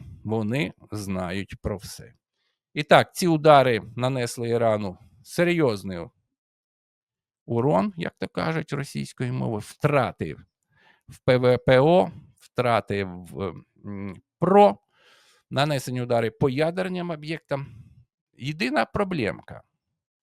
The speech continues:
Іран почав бить у відповідь.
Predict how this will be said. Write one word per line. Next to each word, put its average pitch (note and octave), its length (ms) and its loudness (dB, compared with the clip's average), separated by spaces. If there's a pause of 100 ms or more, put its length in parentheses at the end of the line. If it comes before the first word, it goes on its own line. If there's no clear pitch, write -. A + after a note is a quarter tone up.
(340)
Іран E3 340 2
почав F3+ 480 2
бить D#3+ 460 -4
у D#3+ 160 2
відповідь. - 800 -6